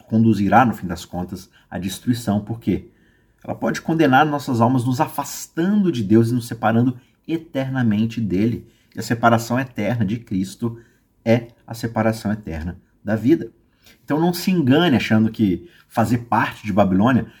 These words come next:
é só uma questão de endereço, né? "Não, eu não sou de Babilônia, porque eu frequento a igreja verdadeira, que é no endereço tal, na rua tal." Não é assim que funciona. Pertencer ou não à Babilônia, pertencer ou não ao reino de Deus,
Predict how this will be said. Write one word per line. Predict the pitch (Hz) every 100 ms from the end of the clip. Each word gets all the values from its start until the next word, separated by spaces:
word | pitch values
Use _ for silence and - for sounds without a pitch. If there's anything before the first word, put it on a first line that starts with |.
| _ _
é | -
só | -
uma | 123 127
questão | - 117 - 135 127
de | 107
endereço, | 117 113 92 95 90 - - - _ -
né? | 90 110 - _ _
"Não, | 113 123 -
eu | 90
não | 147
sou | - 107
de | 143
Babilônia, | 127 165 147 131 117
porque | 92 87 -
eu | 113
frequento | 113 110 - 135 151
a |
igreja | 110 107 135 123
verdadeira, | 120 127 107 104 123
que | 117
é | 113
no | 107
endereço | 104 101 147 143
tal, | 113 135 135
na | 127
rua | 98 117 151
tal." | 143 117 120 139 - _ _ _ _ _ _ -
Não | 113
é | 123
assim | 123 - - 127
que | -
funciona. | 113 113 - 95 113 - - _ _ _ _ _ _ _
Pertencer | 123 - 127 117 - 165
ou | 147
não | 110 123 135
à |
Babilônia, | 104 98 92 98 113
pertencer | - 110 - 104 - 147
ou | 139 110
não | 120
ao | 135 113
reino | 101 110
de | 95 92
Deus, | 123 123